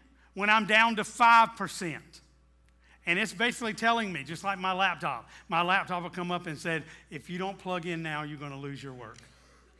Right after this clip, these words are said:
And lo and, it does it every time. If I don't get it, that thing in there in about four or five minutes,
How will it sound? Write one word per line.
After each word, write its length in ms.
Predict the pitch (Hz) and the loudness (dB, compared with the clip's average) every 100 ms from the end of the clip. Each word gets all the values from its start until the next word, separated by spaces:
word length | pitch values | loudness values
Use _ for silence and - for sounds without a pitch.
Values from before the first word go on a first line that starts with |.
| _ _ _ _ _ _ _ _ - | _ _ _ _ _ _ _ _ -6
And 280 | 151 143 139 - _ - | -4 -4 -8 -16 _ -10
lo 220 | 180 240 | -4 -4
and, 120 | 233 175 | -4 -8
it 140 | 196 170 | -10 -6
does 200 | 254 214 | -6 -6
it 100 | 165 | -8
every 180 | 202 - | -8 -8
time. 320 | 175 120 113 | -10 -10 -12
If 100 | 113 | -12
I 100 | 233 | -10
don't 220 | 277 208 | -10 -10
get 160 | 190 233 | -10 -10
it, 160 | 226 | -10
that 240 | 185 196 - | -10 -10 -10
thing 200 | 208 208 | -10 -8
in 120 | 214 | -6
there 160 | 220 | -4
in 60 | 208 | -4
about 280 | 175 175 - | -4 -6 -8
four 120 | 220 | -10
or 80 | 208 | -8
five 280 | 214 185 180 | -4 -4 -4
minutes, 380 | 226 302 311 | -8 -10 -12